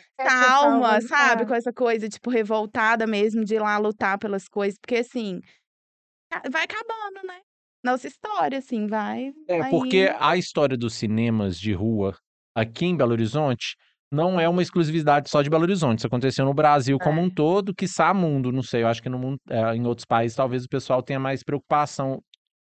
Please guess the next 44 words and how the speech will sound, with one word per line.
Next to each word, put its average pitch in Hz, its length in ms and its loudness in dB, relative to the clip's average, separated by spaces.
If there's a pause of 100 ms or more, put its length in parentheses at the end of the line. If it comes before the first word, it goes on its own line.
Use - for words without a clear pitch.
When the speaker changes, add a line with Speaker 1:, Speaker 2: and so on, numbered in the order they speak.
(120)
Speaker 3:
tiveram 143 320 2
mais 123 160 -2
preocupação 117 500 -4
com 117 120 -8
isso. 101 160 -8 (580)
Mas 139 220 0
foi 170 160 4
um 185 60 4
movimento 180 920 2
que 156 380 0 (180)
teve 147 300 2
o 156 60 2
apogeu 135 600 0
dele 127 220 0
lá 120 260 4
na 120 140 0
década 117 400 0
de, 117 100 -6
sei 131 140 -2
lá, 107 160 2
de 107 100 -6
cinquenta, 120 680 -4
sessenta, 117 640 -2
assim, 110 260 -4
que 117 80 -8
o 113 40 -6
pessoal 120 440 -2
tava, 123 460 0 (280)
era 135 300 4
o, 190 540 2
era 131 180 0
o 147 40 -2
lazer 170 500 2
das 220 120 -4
pessoas, 165 320 -2
era 185 160 4
ir 190 60 -4
no 196 100 -6
cinema, 185 560 -4
né? 131 160 -2
Então 156 440 0 (240)
Speaker 2:
É 262 80 -4
que 277 120 -8
ele 262 300 -2